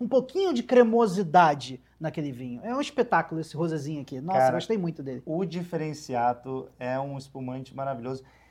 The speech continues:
Speaker 2: Ele, <laughs> ele ainda tem custo-benefício, porque, né,
Speaker 1: Podia
Speaker 2: podia
Speaker 1: entrar
Speaker 2: tá,
Speaker 1: em outra
Speaker 2: podia entrar em
Speaker 1: categoria.
Speaker 2: outra categoria. Só que entrou aqui, e não é à toa, né, pessoal? Acho que o, o que a gente pode dizer, né? O Brasil tá se tornando referência,
Speaker 1: É.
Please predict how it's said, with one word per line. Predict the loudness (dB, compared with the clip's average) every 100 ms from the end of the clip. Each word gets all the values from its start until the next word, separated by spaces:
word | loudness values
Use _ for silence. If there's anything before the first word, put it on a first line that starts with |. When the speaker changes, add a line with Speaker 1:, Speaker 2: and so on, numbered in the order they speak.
| _ _
Speaker 2:
Ele, | 2 4 2 0 -8 -10 -12
<laughs> | -6 -6
ele | 2 4 8
ainda | 8 8 4 2
tem | 2 2 2 0
custo-benefício, | -4 -6 -4 0 0 0 -4 -6 -6
porque, | -10 -8 -2 0 0 0 0
né, | 2 2 0 -4
Speaker 1:
Podia | -4 4 6
Speaker 2:
podia | 8
Speaker 1:
entrar | 10
Speaker 2:
tá, | 12 12
Speaker 1:
em |
outra | 12 12
Speaker 2:
podia | 10 12 12
entrar |
em | 12 12
Speaker 1:
categoria. | 12 12 12
Speaker 2:
outra | 12 8
categoria. | 6 8 4 6 6 4 2 -2 _ _ _
Só | 0 0
que | 2
entrou | -2 2 0
aqui, | 2 -2 -2 -4
e | -2
não | 2
é | 2
à |
toa, | 2 0 2 2
né, | 0
pessoal? | -4 -2 4 6 6
Acho | 4 0
que | -4
o, | -4 -6 -4 -4
o |
que | -4
a |
gente | -6 -8 -4
pode | -4 -4
dizer, | -10 -6 -2 0
né? | -2 -4 -12 _ _ _ -8
O | -4 -2 0 0 -2 4
Brasil | 4 4 -2
tá | -4 -4
se | -4
tornando | -6 -4 -4
referência, | -4 -2 -2 -2 -4 -6 -8
Speaker 1:
É. | -8 -12